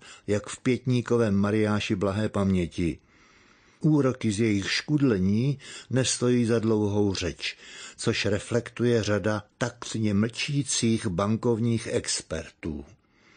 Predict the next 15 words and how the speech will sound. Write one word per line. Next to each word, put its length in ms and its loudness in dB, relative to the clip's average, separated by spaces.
Na 200 2
nepopulárním 1000 2
pytlíku 580 0
od 180 -6
mouky 580 0
se 160 -2
lze 300 0
rovněž 380 0
dopočítat 600 -2
hodnot, 540 -2
jakými 520 2
ze 160 0
spořících 1000 -2
účtů 840 0
upíjí 920 2